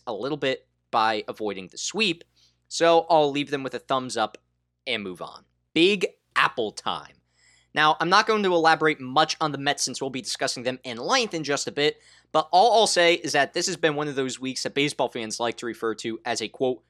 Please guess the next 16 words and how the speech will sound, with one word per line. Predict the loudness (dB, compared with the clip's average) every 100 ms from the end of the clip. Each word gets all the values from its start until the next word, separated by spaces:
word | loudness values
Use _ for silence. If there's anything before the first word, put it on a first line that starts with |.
| _
"classic | -10 -2 0 0 -6 -8
Mets | -6 -4 -2 -6 -8
moment." | -14 -4 -4 -6 -20 _ _ _
The | -6
only | -2 0 0
thing | -2 -2
that | 0
separates | 0 2 0 0
this | 0 0
moment | 2 -2 -2
from | -2 -4
the | -4 -8
rest | 2 2 4 0 -2
is |
that | -2 0
they've | -2